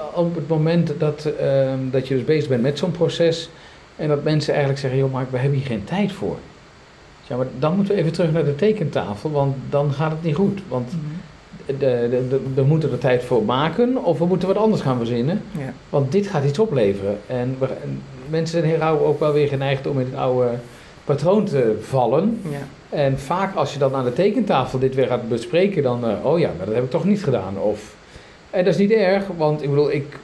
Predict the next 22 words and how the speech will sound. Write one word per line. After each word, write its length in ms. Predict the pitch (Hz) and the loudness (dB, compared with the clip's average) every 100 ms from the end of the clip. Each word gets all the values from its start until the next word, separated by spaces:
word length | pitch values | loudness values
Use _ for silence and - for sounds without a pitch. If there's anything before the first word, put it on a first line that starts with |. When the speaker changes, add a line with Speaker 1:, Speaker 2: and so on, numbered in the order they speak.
| - - | -20 -8
Speaker 1:
nou 160 | 123 | -4
ja, 60 | 80 80 | -4 -2
de 80 | 113 | 0
hectiek 300 | 139 175 135 | 0 -2 -2
van 160 | 160 | 0
de 80 | 143 | 2
dag, 340 | 170 151 151 | 4 2 0
eh, 120 | 165 139 139 | -6 -4 -2
niks 240 | 170 165 | -2 -2
is 80 | 135 | -2
mij 240 | 139 127 | 2 2
vreemd 360 | 143 175 143 170 - - - - - - | 4 4 2 -2 -8 -16 -20 -20 -18 -8
wat 180 | 135 139 | -2 0
dat 140 | 143 131 | 2 0
betreft, 400 | 135 127 160 160 | 0 0 0 2
want 180 | 170 | 2
dat 160 | 170 165 | 2 0
is 180 | 220 247 | 0 2
in 80 | 226 | 0
scholen 400 | - 202 151 143 | 2 2 4 2
natuurlijk 400 | 139 147 120 117 | 2 0 0 0
zo. 260 | 123 92 | 0 0